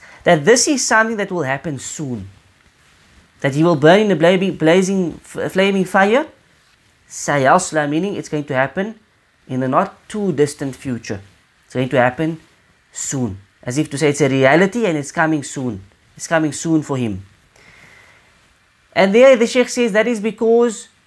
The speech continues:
no matter how long one stays in this dunya,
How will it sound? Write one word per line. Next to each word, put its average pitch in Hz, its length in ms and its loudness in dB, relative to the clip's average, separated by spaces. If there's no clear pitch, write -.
no 180 180 -2
matter 214 360 2
how 180 300 0
long 185 460 2
one 175 160 0
stays 190 380 0
in 170 100 -2
this 147 160 -2
dunya, 160 480 2